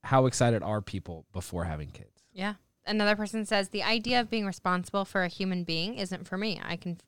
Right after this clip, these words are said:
Speaker 2: I feel like I can barely take care of myself." Uh, that is totally agree with you.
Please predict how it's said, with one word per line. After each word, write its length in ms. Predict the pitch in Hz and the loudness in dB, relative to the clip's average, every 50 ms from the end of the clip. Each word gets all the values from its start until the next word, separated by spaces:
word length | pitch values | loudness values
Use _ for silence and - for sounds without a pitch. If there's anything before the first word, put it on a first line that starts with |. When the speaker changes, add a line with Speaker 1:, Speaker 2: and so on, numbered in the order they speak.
| _ - | _ 0
Speaker 2:
I 140 | 196 190 180 | 2 2 2
feel 220 | - - 233 240 | 2 2 4 4
like 180 | 233 233 226 233 | 4 4 4 0
I 100 | 220 202 | -4 -6
can 200 | - 196 190 185 | -4 -4 -4 -2
barely 340 | 190 185 180 185 185 185 | 0 0 0 0 0 -2
take 180 | 180 - 185 180 | -4 -6 -8 -10
care 180 | - 190 175 170 | -8 -8 -8 -6
of 80 | 175 180 | -8 -8
myself." 500 | 170 170 - 170 170 - - - - _ _ _ _ _ _ _ _ _ _ _ _ _ - | -10 -6 -4 -2 -2 -2 -4 -8 -20 _ _ _ _ _ _ _ _ _ _ _ _ _ -12
Uh, 60 | 170 190 | -10 0
that 260 | 180 190 190 202 208 | 4 8 8 8 8
is 460 | 208 214 214 202 185 175 - - - - _ _ _ _ _ _ _ _ _ _ _ _ _ _ _ _ _ _ _ _ _ _ _ _ _ | 8 6 4 2 0 -2 -6 -8 -12 -14 _ _ _ _ _ _ _ _ _ _ _ _ _ _ _ _ _ _ _ _ _ _ _ _ _
totally 440 | - - 214 214 208 202 196 190 185 | -8 -2 0 0 2 2 2 0 0
agree 220 | 170 160 170 151 - | -2 -4 -6 -6 -6
with 120 | - 160 | -8 -8
you. 200 | 165 - - - | -10 -12 -12 -14